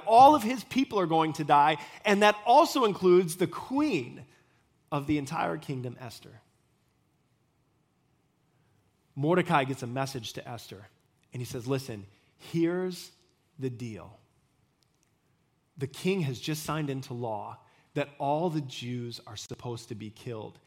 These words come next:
And Esther, that includes you." Now, Esther hasn't told anyone that she's Jewish,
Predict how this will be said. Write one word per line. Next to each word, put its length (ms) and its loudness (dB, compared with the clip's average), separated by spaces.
And 160 -16
Esther, 320 -8
that 160 -2
includes 500 -10
you." 400 -10
Now, 140 -4
Esther 260 -2
hasn't 220 -4
told 260 -8
anyone 340 -12
that 100 -20
she's 220 -18
Jewish, 560 -16